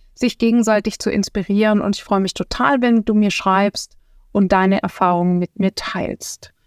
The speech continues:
Also in diesem Sinne wünsche ich dir einfach, dass es dir, dass dir diese Folge gut tut, wenn es dir aktuell vielleicht gerade nicht so gut geht. Und, äh, ja, schreib mir gern, wie du die Folge findest. Und jetzt geht's los.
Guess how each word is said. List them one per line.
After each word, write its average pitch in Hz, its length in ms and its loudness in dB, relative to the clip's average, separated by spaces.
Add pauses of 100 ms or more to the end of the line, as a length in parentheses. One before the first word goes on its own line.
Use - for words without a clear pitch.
(400)
Also 190 240 2
in 202 160 0
diesem 240 260 4
Sinne 269 460 4
wünsche 269 320 2
ich - 100 -8
dir 247 220 2
einfach, 240 360 2
dass 214 220 -2
es - 220 -4
dir, 220 480 2
dass 208 180 0
dir 220 160 0
diese 202 240 0
Folge 202 380 -2
gut 277 320 -4
tut, 302 560 -4
wenn 202 200 0
es 208 140 -2
dir - 160 -4
aktuell 202 500 -2
vielleicht 190 400 -4
gerade 185 380 -2
nicht 233 260 0
so 262 140 -4
gut 247 240 -6
geht. 220 460 0 (640)
Und, 196 720 0
äh, 190 260 0
ja, 269 240 2 (100)
schreib - 280 -4
mir 208 100 0
gern, 185 440 -2 (680)
wie 196 240 2
du 196 220 2
die 196 140 0
Folge 185 340 0
findest. 233 420 2
Und 190 160 2
jetzt - 220 -4
geht's - 240 -2
los. - 320 -8